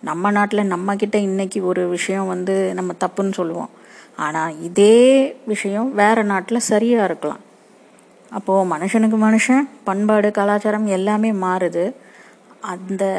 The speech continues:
மாறுற கலாச்சாரத்தையும் பண்பாட்டையும் நம்ம ஏன் இறுக்கி பிடிச்சிக்கிட்டு அதுக்கு ஏத்த மாதிரி நம்ம போகணும்னு நினைக்கக்கூடாது. நமக்கு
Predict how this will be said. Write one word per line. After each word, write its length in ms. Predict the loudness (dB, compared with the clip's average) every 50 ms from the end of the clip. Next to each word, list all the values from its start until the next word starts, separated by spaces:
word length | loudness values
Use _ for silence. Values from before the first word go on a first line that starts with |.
| -4 -4 -4 -6 -4 -2
மாறுற 360 | 0 2 4 4 4 4 4 2
கலாச்சாரத்தையும் 880 | 2 0 0 2 0 0 0 -2 -2 -2 -2 -4 -4 -4 -4 -4 -4 -4 -6
பண்பாட்டையும் 480 | -6 -6 -6 -6 -6 -6 -6 -6 -6
நம்ம 220 | -6 -6 -6 -6 -6
ஏன் 260 | -6 -4 -2 -2 0
இறுக்கி 420 | 0 0 0 0 -2 -2 -4 -6
பிடிச்சிக்கிட்டு 640 | -6 -4 -4 -4 -4 -4 -6 -6 -4 -4 -4 -4 -4 -8 -16 -20 -20 -20 -20 -20 -20 -20 -20 _ _ -20 -20 -20 -20 -12 -8
அதுக்கு 560 | -4 -4 -4 -2 -2 -2 -4 -4 -4 0 4 6 6 6
ஏத்த 180 | 6 4 2
மாதிரி 320 | 2 2 2 2 2 2 2
நம்ம 280 | 2 0 -2 -2 -4
போகணும்னு 480 | -4 -2 -2 0 0 2 2 0 0 -2
நினைக்கக்கூடாது. 460 | -2 -4 -4 -4 -4 -2 -2 -2 -4
நமக்கு 480 | -4 -8 -8 -6 -4 -4 -4 -4 -2